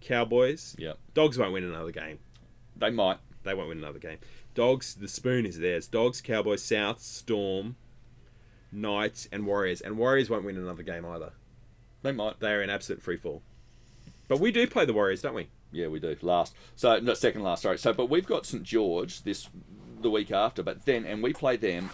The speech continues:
Speaker 2: the early match on the Friday. The next week we have the Storm. Now, r-, strangely, we're gonna have an extra day turnaround over the top of them, and then on top of that, the Storm will have played the Sea Eagles, which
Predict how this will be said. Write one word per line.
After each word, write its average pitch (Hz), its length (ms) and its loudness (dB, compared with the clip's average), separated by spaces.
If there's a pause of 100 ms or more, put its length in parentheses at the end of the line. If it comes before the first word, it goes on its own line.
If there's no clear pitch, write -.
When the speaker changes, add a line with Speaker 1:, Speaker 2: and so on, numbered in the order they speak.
Speaker 2:
the 95 220 -4
early 120 240 2
match 101 240 -6
on 85 80 -8
the 78 80 -8
Friday. 127 540 0 (420)
The 110 80 0
next 139 420 -4
week 107 320 -2
we 101 260 -6
have 85 560 -2 (560)
the - 80 2
Storm. 117 440 0
Now, 107 180 2
r-, 123 160 -2 (120)
strangely, 151 580 -2
we're 113 140 0
gonna 131 120 -4
have 110 100 -4
an 110 200 -8
extra 139 340 -4
day 110 220 2
turnaround 113 640 -2
over 92 240 2
the 76 80 -10
top 135 300 -4
of 294 160 -6
them, 64 320 -6 (360)
and 107 140 -4
then 117 160 0
on 113 160 -2
top - 340 -4
of 220 180 -6
that, 62 260 -4 (340)
the 104 100 -4
Storm 147 540 0
will 104 180 4
have - 120 -4
played 90 260 2
the - 60 -10
Sea 151 460 4
Eagles, 87 440 -6
which - 240 -6